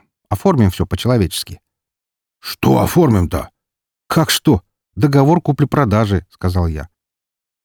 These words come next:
"Мне эти бумаги по договору дарения передали, так что по закону повторно я их подарить не смогу еще долго. Придется тебе их у меня выкупить". Эх, жаль, не догадался сфотографировать его лицо в этот момент.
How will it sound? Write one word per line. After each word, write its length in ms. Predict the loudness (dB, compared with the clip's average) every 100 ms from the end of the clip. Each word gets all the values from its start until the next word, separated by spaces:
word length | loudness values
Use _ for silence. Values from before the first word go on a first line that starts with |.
| _ _ _ 0
"Мне 240 | 4 4
эти 120 | 2
бумаги 380 | 2 4 2 0
по 120 | -4
договору 420 | -2 0 2 2
дарения 380 | 2 2 2 2
передали, 540 | 2 0 0 -2 -4 -14 _ -4
так 120 | -4
что 320 | 0 0 0 0
по 80 | -2
закону 600 | -2 -2 2 4 2 0
повторно 480 | -6 -4 0 2 4
я 160 | 2
их 120 | 0 0
подарить 420 | -2 0 0 0
не 80 | -2
смогу 360 | 0 0 2
еще 200 | 0 0
долго. 480 | 0 2 2 -2 -14 _ _ _ _ _ -2
Придется 520 | 0 4 2 0 -4
тебе 240 | -4 0
их 160 | 0 2
у 40 |
меня 220 | 4 4 4
выкупить". 580 | 2 0 -2 -2 -4 _ _ _ _ _ _ _ _ _
Эх, 220 | 0 0 -2
жаль, 320 | -2 2 2
не 100 | 2
догадался 560 | 0 -2 0 0 -2
сфотографировать 840 | -8 -8 -4 -2 -2 0 2 2 2
его 220 | 2 4
лицо 320 | 2 0 0
в 60 | 0
этот 220 | 0 0
момент. 500 | 2 4 4 0 -4